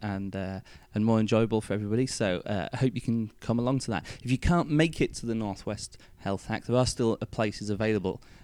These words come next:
Uh, even though the numbers are quite good at the moment, there's still places available. So get over to the Northwest Health Hack. Just Google that,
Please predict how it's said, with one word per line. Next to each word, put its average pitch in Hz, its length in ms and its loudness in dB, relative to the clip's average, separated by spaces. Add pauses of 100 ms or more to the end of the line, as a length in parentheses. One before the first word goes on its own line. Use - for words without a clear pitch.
Uh, 95 200 2
even 135 160 6
though 120 80 8
the 113 60 8
numbers 110 260 6
are 98 80 0
quite 95 240 0
good 135 160 4
at 98 80 2
the 80 40 -2
moment, 95 260 0
there's 98 100 -2
still 113 200 0
places 104 340 -2
available. 101 500 0
So 95 320 -4 (320)
get - 160 4
over 135 260 6
to - 140 -2
the 110 320 0
Northwest 113 880 0
Health 117 300 -2
Hack. 104 200 -4
Just - 220 -4
Google 117 300 6
that, 101 200 4